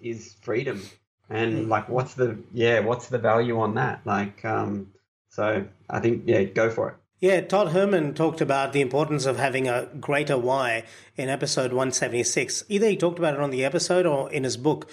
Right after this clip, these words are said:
Speaker 2: which I highly recommend. It's called The Alter Ego Effect, and I found it very useful, particularly
Speaker 1: Okay.
Speaker 2: if you are struggling through that wilderness period, you know, to be able to give yourself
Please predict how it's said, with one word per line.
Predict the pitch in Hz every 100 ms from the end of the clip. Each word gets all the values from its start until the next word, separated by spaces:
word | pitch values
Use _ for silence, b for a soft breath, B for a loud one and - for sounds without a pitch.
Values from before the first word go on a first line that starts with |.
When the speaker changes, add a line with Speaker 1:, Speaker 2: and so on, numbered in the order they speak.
| B B
Speaker 2:
which | 160 160
I | 143
highly | 165 143
recommend. | 135 135 139 127
It's | 110
called | 151 135
The | 127
Alter | 131 131 131
Ego | 120 120 117
Effect, | - 127 -
and | 127
I |
found | - 147 143
it | 123
very | 110 123 131
useful, | 131 127 135 110 B B -
particularly | 160 196 196 185 165 147
Speaker 1:
Okay. |
Speaker 2:
if | 156 147
you | 160 151 147
are | 143 135 131 127 B B
struggling | - - 156 139 139 127
through | - 147 143 139 127
that | 123 123 - _ -
wilderness | 135 156 160 147 127 -
period, | 147 117 110 110 156
you | 139
know, | 123 135 B B B _ _ _ _ -
to |
be | 147 147
able | 143 143
to | 139 143 127 123 123 -
give | 170 170
yourself | 156 139 151 139 131 -